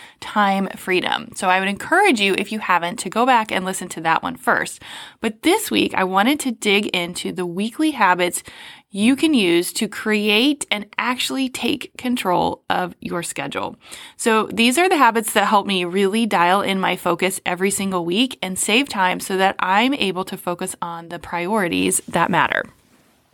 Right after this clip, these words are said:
All right, so we're just gonna dig right in today. So the first thing that I do every week is I take about ten minutes to reflect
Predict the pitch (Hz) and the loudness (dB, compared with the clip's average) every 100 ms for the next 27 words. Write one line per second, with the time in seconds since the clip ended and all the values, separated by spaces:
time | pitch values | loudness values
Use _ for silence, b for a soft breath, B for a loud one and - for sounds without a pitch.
0 | _ _ _ _ _ _ B B B - | _ _ _ _ _ _ B B B 0
1 | 185 143 - 214 247 392 453 269 233 180 | 2 2 0 0 0 -2 -2 0 0 0
2 | 180 180 170 165 165 - 160 110 - 214 | 0 2 2 0 -8 -10 -8 -6 -2 -2
3 | - 214 247 339 - 285 214 - 185 190 | -2 -2 0 0 0 0 0 0 0 0
4 | 180 - - 185 214 262 196 - - 196 | -4 -4 -4 -2 -2 -2 -2 -4 -4 -6
5 | 190 196 - 202 294 277 226 - - - | -4 -4 -6 -4 0 2 2 -2 -6 0
6 | 214 311 277 180 101 - - - 196 185 | 0 2 -2 0 -2 -4 -10 -8 -6 -6
7 | - 185 185 214 | -8 2 2 2